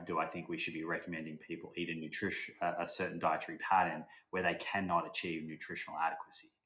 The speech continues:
That would be completely unfair and unethical. So, uh, yeah, I think we, we have a duty of care to make sure that that food system is constructed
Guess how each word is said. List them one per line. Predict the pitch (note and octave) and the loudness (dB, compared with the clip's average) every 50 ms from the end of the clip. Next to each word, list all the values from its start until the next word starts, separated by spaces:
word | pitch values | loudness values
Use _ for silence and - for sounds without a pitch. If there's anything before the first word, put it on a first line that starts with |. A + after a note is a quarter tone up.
| _ _ _ _ _ _ - | _ _ _ _ _ _ 6
That | G#2 F#2+ F#2+ | 6 6 6
would | F#2 F2+ - | 6 2 0
be | F#2 F2 | -2 -4
completely | E2+ - F2 E2+ - - G#2 F#2+ E2+ E2 E2+ E2+ D#2+ | -4 -4 -8 -8 -6 -2 -2 -2 0 0 0 0 2
unfair | D2+ D#2 E2 - - - E2+ D#2+ D#2+ D#2+ D2+ D2+ D2+ - - - - - | 2 0 -2 -4 -6 -4 -2 0 2 0 0 -2 -4 -8 -14 -16 -6 -2
and | F2+ F2 F2 F2+ | -2 0 2 4
unethical. | F#2 F2 E2 D#2+ E2 - - - F#2 - - - - _ _ _ _ _ _ _ _ _ _ _ - | 4 4 4 4 0 0 -2 -6 -10 -10 -10 -16 -18 _ _ _ _ _ _ _ _ _ _ _ 0
So, | - - A2 G2 F#2 F2 E2+ E2 E2 - - - - - _ _ _ - | 2 6 8 8 8 8 6 2 0 -4 -10 -16 -18 -20 _ _ _ 8
uh, | F#2 F2 E2+ E2 D#2+ D#2+ D#2+ D#2+ D#2+ - - - - | 10 12 12 12 10 8 6 4 2 -2 -2 0 2
yeah, | G2+ G#2+ A2 - - - - - | 4 4 4 2 0 -2 -6 -8
I | E2+ | -8
think | - F2 E2 | -6 -6 -4
we, | F2 F2 E2+ - - | -4 -4 -4 -4 -2
we | F2+ E2+ | 0 0
have | E2+ E2+ E2+ | 0 2 0
a | E2+ | 0
duty | E2 - - E2+ E2 E2+ D#2+ | 0 0 0 0 2 0 -2
of | - - | -4 -2
care | - F2+ F#2+ F2 | 0 2 2 2
to | D#2 | 2
make | E2 D#2+ D#2 | 0 -2 -2
sure | - - D#2+ D#2 | -2 -2 -2 -4
that | D#2 D2+ - | -4 -4 -4
that | E2 D#2+ - - - | -4 -4 -4 -4 -2
food | F2 E2+ E2 - | -2 -2 -2 -2
system | - D2+ - - E2+ D#2+ | -4 -4 -4 -4 -4 -4
is | D#2 D#2 | -6 -6
constructed | - - E2 - - - F2+ - - - F2+ E2+ E2+ F2 E2+ | -6 -6 -6 -2 2 4 4 4 2 2 0 0 0 0 -2